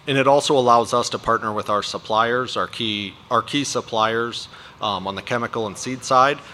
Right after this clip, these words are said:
to help offer, uh, more aggressive financing rates for key segments of our business where we might look to have someone partner to look at more competitive interest rates.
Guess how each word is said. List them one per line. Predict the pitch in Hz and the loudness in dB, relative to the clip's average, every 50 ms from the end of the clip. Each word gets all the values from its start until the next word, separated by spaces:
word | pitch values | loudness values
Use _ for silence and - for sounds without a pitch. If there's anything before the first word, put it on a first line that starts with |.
| - - - - - - | -20 -20 -20 -16 -10 -6
to | - 131 117 | -2 -2 -2
help | - - - - 156 139 127 120 - - - - | -2 -2 0 2 4 4 4 2 0 -8 -10 -2
offer, | - 120 127 127 117 - - 117 104 104 101 101 98 - - - - - - - - - | 2 4 4 4 4 2 0 0 0 2 0 0 -2 -4 -8 -16 -20 -20 -20 -20 -16 -10
uh, | - 98 95 92 90 90 98 | -6 -4 -2 -2 -2 -4 -2
more | 113 131 135 127 | 0 2 4 4
aggressive | 117 - 117 110 113 - - 127 120 - | 2 2 -2 -2 -2 -2 -4 -6 -6 -4
financing | - 117 117 117 120 120 117 - 135 123 | -4 -4 -4 -4 -6 -10 -10 -10 -10 -8
rates | 117 113 117 123 135 - - - - - - - - | -6 -6 -6 -6 -8 -10 -14 -16 -16 -16 -18 -10 -6
for | - 110 | -6 -6
key | - - - 123 117 | -4 -6 -8 -8 -6
segments | - - 123 113 104 113 113 104 - - | -4 -2 -2 -2 -2 -4 -8 -10 -8 -8
of | 104 104 | -4 -4
our | 95 92 | -4 -4
business | 90 - 117 123 - 143 147 151 147 - - - - - - - - | -4 -4 -6 -6 -4 -6 -6 -6 -8 -10 -14 -16 -18 -20 -20 -14 -8
where | 117 110 104 | -6 -4 -4
we | 104 117 | -4 -4
might | 113 117 113 110 104 - | -4 -4 -4 -4 -4 -4
look | 104 110 123 - - | -2 -2 -2 0 0
to | - 113 | -2 -4
have | 107 104 | -4 -4
someone | - - 117 113 110 104 98 | -4 -6 -8 -6 -6 -8 -8
partner | - - 120 120 - 123 131 135 135 131 127 - - - - | -6 -4 -2 -2 -2 -2 -4 -4 -6 -6 -8 -12 -20 -14 -10
to | - 123 | -6 -2
look | 117 123 123 - | 0 0 0 0
at | 123 107 | -2 -2
more | 113 113 107 | -2 -6 -6
competitive | - 110 98 - 107 101 104 95 98 87 - | -6 -8 -8 -6 -6 -6 -6 -8 -12 -12 -12
interest | 98 87 - - 71 - - - | -12 -12 -12 -12 -12 -12 -12 -12
rates. | 73 64 - - - - | -14 -14 -16 -18 -20 -20